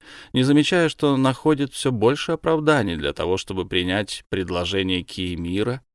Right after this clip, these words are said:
и совершить переворот. Но следовало узнать, какую опасность имел в виду кентавр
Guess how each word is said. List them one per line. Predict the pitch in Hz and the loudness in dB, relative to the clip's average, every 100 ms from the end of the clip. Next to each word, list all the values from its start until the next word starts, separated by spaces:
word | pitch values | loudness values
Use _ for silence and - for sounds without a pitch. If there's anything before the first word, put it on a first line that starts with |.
| _ _ _ _ | _ _ _ _
и | 80 | -10
совершить | - 73 71 - 101 | -6 -8 -6 -8 -8
переворот. | - - 101 92 - - - _ _ _ _ _ _ _ 113 | -8 -8 -6 -10 -14 -20 -20 _ _ _ _ _ _ _ -2
Но | 113 | -2
следовало | - 104 98 104 104 | 0 0 2 2 2
узнать, | 104 113 110 - | 0 -2 -4 -4
какую | 92 - 101 | -8 0 0
опасность | 104 - 104 - 107 - 104 | 0 0 0 0 -6 -6 -6
имел | 95 104 | -2 -2
в | 98 | -4
виду | 95 107 104 | -4 -4 -4
кентавр | - 92 92 110 101 82 | -4 -6 -2 0 0 -4